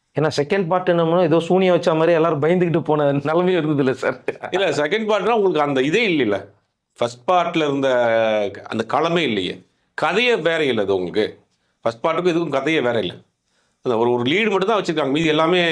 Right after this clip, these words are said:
Speaker 2: ஃப்ரெஷ்ஷான கதை. ஜப்பான்ல போகுது, அங்க போகுது, பாலிடிக்ஸ், அதுக்குன்னு எங்கெங்கேயோ போகுதுல்ல கதை.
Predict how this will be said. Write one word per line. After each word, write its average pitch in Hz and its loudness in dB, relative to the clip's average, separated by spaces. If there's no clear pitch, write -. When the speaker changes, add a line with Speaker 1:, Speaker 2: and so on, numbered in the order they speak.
Speaker 2:
ஃப்ரெஷ்ஷான 131 -2
கதை. 123 2
ஜப்பான்ல 127 -2
போகுது, 127 0
அங்க 131 -2
போகுது, 131 -2
பாலிடிக்ஸ், 135 -2
அதுக்குன்னு 143 2
எங்கெங்கேயோ 208 2
போகுதுல்ல 180 2
கதை. 113 0